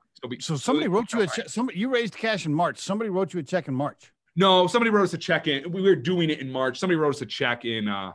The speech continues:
Speaker 1: I guess it was in, in, in May. So we
Speaker 2: But
Speaker 1: closed
Speaker 2: still,
Speaker 1: the donate
Speaker 2: but s-,
Speaker 1: April.
Speaker 2: but
Speaker 1: Yeah.
Speaker 2: still, congratulations. That's a
Speaker 1: <laughs>
Speaker 2: big
Speaker 1: It
Speaker 2: win.
Speaker 1: was,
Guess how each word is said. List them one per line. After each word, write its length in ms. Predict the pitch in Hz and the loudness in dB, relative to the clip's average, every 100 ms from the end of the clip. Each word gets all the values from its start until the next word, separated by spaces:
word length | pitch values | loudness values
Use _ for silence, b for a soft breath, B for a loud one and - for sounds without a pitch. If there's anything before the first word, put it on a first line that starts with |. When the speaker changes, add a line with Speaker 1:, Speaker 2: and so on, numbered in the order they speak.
| - _ - | -16 _ -8
Speaker 1:
I 40 | |
guess 120 | 135 135 | -6 -4
it 40 | |
was 100 | 120 | -4
in, 100 | 110 | -4
in, 220 | 101 92 104 | -6 -8 -8
in 280 | 110 98 95 | -8 -6 -6
May. 420 | 104 87 78 - | -4 -4 -6 -12
So 120 | - 131 | -10 -4
we 80 | 147 | -4
Speaker 2:
But 60 | |
Speaker 1:
closed 260 | - 147 262 | -2 2 4
Speaker 2:
still, 120 | 269 | 4
Speaker 1:
the 80 | 127 | 0
donate 240 | 113 110 104 | -4 -4 -2
Speaker 2:
but 100 | 160 | -4
s-, 140 | - | -6
Speaker 1:
April. 180 | 76 - - | -14 -12 -8
Speaker 2:
but 60 | 156 | -8
Speaker 1:
Yeah. 60 | |
Speaker 2:
still, 220 | - 233 | -4 -4
congratulations. 840 | 156 - 156 202 139 180 151 - _ | -4 -4 -2 0 0 0 -2 -8 _
That's 140 | 165 156 | -8 -6
a 40 | |
Speaker 1:
<laughs> 140 | 127 | -6
Speaker 2:
big 180 | 175 156 | -4 -2
Speaker 1:
It 60 | 170 | 0
Speaker 2:
win. 180 | 123 - | 0 -2
Speaker 1:
was, 180 | - | -8